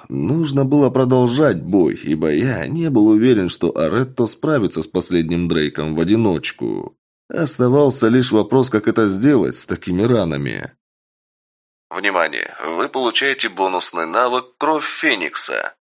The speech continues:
Вспоминаю я строчку, появившуюся у меня перед глазами, когда я победил Фейка.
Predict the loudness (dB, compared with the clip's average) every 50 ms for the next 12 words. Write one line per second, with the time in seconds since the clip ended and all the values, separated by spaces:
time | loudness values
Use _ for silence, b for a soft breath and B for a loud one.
0 | _ _ _ -10 -8 -8 -4 -4 -2 -2 0 0 0 0 0 0 0 0 2 2
1 | 2 2 2 0 -2 -4 -2 0 0 0 0 -2 -4 -6 -6 -2 -2 0 0 0
2 | 0 -2 -4 -4 -4 -2 0 0 0 2 0 0 0 0 0 0 0 0 0 0
3 | -2 -2 0 0 0 0 -2 -2 0 0 0 0 0 0 -2 -2 -2 -2 -6 -8
4 | -6 -4 -4 -2 0 0 0 0 0 0 -2 -2 -2 -2 -2 0 0 -2 -2 -2
5 | -4 -6 -2 0 0 2 2 0 -2 -4 -4 -4 -4 -4 -8 -10 -14